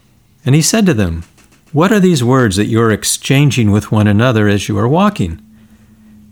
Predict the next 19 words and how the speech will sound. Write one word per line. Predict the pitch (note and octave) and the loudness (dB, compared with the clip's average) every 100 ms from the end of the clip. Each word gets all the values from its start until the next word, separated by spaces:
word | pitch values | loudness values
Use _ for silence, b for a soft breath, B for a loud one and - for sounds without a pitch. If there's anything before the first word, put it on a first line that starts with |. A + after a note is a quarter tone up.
| - - | -20 -2
And | A2 | 0
they | A2 | 0
came | - D3 | 2 2
to | C3+ A#2 | 2 2
a | |
stop, | G#2 - A2+ A#2 C3 - | 0 -2 0 -2 -4 -6
looking | A2 G#2+ - A#2 | -2 -2 0 -2
sad, | A2+ - G2+ G2 G#2 A#2 - _ b b b b | -2 -2 0 0 -2 -6 -14 _ b b b b
and | - G#2+ | 0 2
one | A2+ | 4
of | B2+ | 2
them, | B2+ B2 | 2 2
named | B2 B2 B2 | 2 0 -2
Cleopas, | - D3 B2 - G2+ B2+ | -2 0 0 0 -2 0
answered | C3 D3+ A2+ | 0 0 -2
and | G#2+ G#2 | -2 0
said | - A2+ | 0 -2
to | G#2+ | 0
him, | F#2+ G#2+ G2 | 0 0 -2